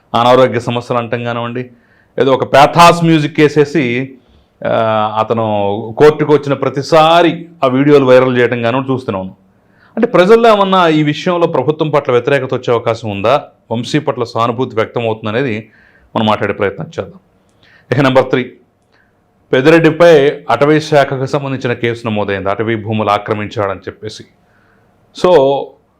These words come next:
ఆ, కొడుకు మీద already లిక్కర్ స్కామ్ల విచారణ,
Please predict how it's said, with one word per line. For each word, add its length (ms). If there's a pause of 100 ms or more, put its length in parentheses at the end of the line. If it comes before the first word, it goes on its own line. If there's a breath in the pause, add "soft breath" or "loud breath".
(240)
ఆ, 560 (720)
కొడుకు 340
మీద 240
already 640 (460)
లిక్కర్ 300
స్కామ్ల 300
విచారణ, 560